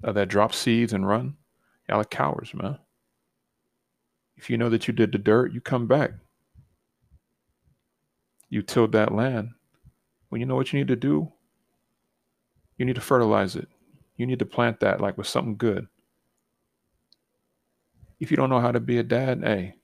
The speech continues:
learn. That's not an excuse. You shouldn't be running around planting seeds everywhere, but then, uh, you don't know how to, uh, take care of the seeds after they start growing. That's a cop-out excuse. And I know a lot of bum dudes like that.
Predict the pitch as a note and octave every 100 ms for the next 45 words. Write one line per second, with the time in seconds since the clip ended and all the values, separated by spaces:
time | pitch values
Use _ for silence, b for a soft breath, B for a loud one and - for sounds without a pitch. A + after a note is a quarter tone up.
0 | _ - A2 A2+ F#2+ - _ _ - -
1 | - _ - _ _ - _ - - C3+
2 | B2 G#2+ - - A2 - - - - B2
3 | G#2+ G#2 G2 G#2 G2+ F#2+ G2 F#2+ - -
4 | _ A#2 A#2 G2+ - A2 G#2+ G#2+ G2+ G2
5 | F#2+ F#2+ G2+ G2+ G2 F#2+ F#2+ G2+ G2 G2+
6 | G2 F#2+ F#2+ F#2+ _ _ _ _ _ _
7 | _ _ _ _ _ _ - C3+ - A2+
8 | A2+ G#2+ G2+ A#2+ A2 - G#2+ G2+ G2+ G2+
9 | F#2+ - F#2+ - G2+ C#3 A2+ - _ _
10 | _ _ _ _ _ _ D#3 - - A2
11 | A#2 A2 A2+ - F3 A#2 - - _ _
12 | _ _ _ _ _ - A2 A2+ A#2 B2
13 | A2+ A2+ G#2+ C3+ G#2+ - G2 F#2+ F#2+ F#2
14 | F#2 F#2 F#2 - -